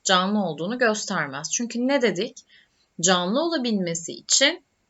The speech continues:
mutlaka işte solunum yapması, e, beslenmesi, boşaltım yapması gibi gibi,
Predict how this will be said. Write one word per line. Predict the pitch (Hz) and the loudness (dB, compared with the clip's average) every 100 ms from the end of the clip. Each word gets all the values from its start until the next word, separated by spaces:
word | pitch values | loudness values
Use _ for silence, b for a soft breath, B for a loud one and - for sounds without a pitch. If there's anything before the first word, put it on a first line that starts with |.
| _ _ _ _ _ | _ _ _ _ _
mutlaka | 226 277 - 208 175 - 240 330 b b b _ _ - | -4 -4 -2 -2 -2 2 2 0 b b b _ _ -4
işte | - | -4
solunum | 208 - 185 160 160 180 | -4 -2 -2 0 -2 0
yapması, | 202 196 208 208 - 214 208 208 208 b b b _ - | -2 -2 -2 -2 -2 0 2 0 -2 b b b _ -6
e, | 156 151 151 147 | -4 -4 -4 -4
beslenmesi, | 147 151 175 185 180 190 202 196 196 196 170 | -4 -4 -4 -2 -2 0 -2 -4 -2 -2 -2
boşaltım | 147 - 147 147 - 196 | -4 -2 -2 -4 -4 -2
yapması | 214 214 - 202 208 - | -2 -2 -2 -4 -4 -4
gibi | 202 160 180 208 | -6 -4 -4 -2
gibi, | 185 170 156 165 - | 0 0 2 2 0